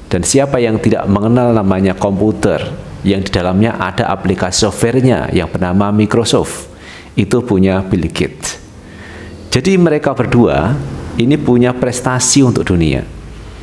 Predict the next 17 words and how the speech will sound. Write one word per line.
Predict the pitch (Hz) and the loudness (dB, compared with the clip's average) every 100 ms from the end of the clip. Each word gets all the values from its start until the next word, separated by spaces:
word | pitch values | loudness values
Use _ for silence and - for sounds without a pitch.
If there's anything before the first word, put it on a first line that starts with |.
| - - - - - - | -14 -12 -10 -10 -12 -6
Jadi | - 110 156 | 0 4 4
tidak | 156 135 127 | 4 2 2
bisa | 135 120 | 2 2
dibandingkan | 104 104 90 90 127 127 120 | 0 0 0 2 2 2 2
dengan | 98 92 92 | 2 2 2
Giring | 95 87 | 0 2
Ganesa. | 85 80 107 - 78 64 - - - - - - - - | 0 2 2 2 0 -2 -6 -14 -18 -18 -18 -18 -8 -4
Karena | 92 | -2
Giring | 95 104 98 92 | -2 0 0 0
Ganesa | 90 87 - 120 151 185 - - - - - - - | 0 0 2 2 2 -2 -6 -14 -16 -18 -18 -18 -2
ini | 98 98 98 98 113 107 | 2 4 4 2 0 0
D | 98 95 98 | -2 -2 0
O | 113 107 | 0 2
dari | 92 92 92 87 | 2 4 4 2
Universitas | 92 - 90 95 92 | 0 -2 -2 -2 -2
Paramadina, | - 90 90 87 90 82 82 143 196 - - - - - - | -2 -2 -2 -2 0 0 2 0 -2 -8 -16 -18 -20 -20 -8
kemudian | - 92 92 92 95 90 | -2 2 2 2 0 2